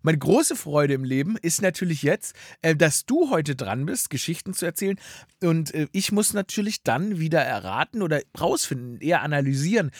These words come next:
welche deiner Geschichten ist wahr und welche ist falsch. Äh, ich bin gespannt, du lebst ein sehr, sehr spannendes Leben, <laughs> mit, wo man auch wirklich sagen muss, nicht? Aber als jemand wie ich, der da von drau-, außen drauf schaut auf dein Leben. Ähm, und eine andere Sache, die mich irgendwie nicht loslässt,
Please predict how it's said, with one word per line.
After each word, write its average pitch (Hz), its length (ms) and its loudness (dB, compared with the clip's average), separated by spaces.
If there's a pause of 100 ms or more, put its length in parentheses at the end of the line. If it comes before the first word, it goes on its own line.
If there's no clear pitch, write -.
(140)
welche 202 340 2
deiner 185 280 2
Geschichten 151 520 -6
ist 135 400 0
wahr 151 240 6
und 143 220 -4
welche 151 320 0
ist 131 260 -4
falsch. 151 420 0 (320)
Äh, 143 120 0
ich 143 140 0
bin 170 120 2
gespannt, 175 500 0
du 139 260 -4
lebst 160 260 0
ein 156 80 -2
sehr, 165 160 0
sehr 160 180 0
spannendes 160 600 -2
Leben, 170 460 -2 (320)
<laughs> - 0 -
mit, 151 520 0
wo 160 280 0
man 151 180 0
auch 139 140 0
wirklich 151 260 0
sagen 127 220 0
muss, 117 180 -4
nicht? 185 220 -2
Aber 143 180 0 (240)
als 143 140 -4
jemand 165 260 -2
wie 135 100 -6
ich, 165 120 -6
der 143 100 0
da 131 120 0
von 135 140 -6
drau-, 143 300 0
außen 139 300 0
drauf 127 260 -2
schaut 110 220 0
auf 107 100 -2
dein 107 160 -2
Leben. 113 220 -2 (340)
Ähm, 147 400 4 (200)
und 160 120 0
eine 139 120 4
andere 160 200 2
Sache, 160 240 2
die 151 120 2
mich 143 180 0
irgendwie 156 180 0
nicht 135 220 -2
loslässt, 143 680 0